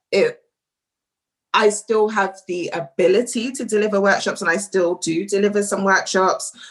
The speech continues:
mostly writing workshops, producing workshops, things like that, rather than facilitating just drama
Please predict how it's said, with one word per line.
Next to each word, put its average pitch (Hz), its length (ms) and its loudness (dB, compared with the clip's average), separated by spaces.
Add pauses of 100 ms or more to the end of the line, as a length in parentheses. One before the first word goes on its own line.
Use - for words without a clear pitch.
(220)
mostly 202 500 4
writing 180 420 2
workshops, 185 640 0
producing 180 500 -4
workshops, - 460 -4
things 170 200 -4
like - 180 0
that, 208 320 2 (240)
rather 180 340 2
than 170 200 -8
facilitating 165 840 -8
just 156 240 -6
drama 156 720 -2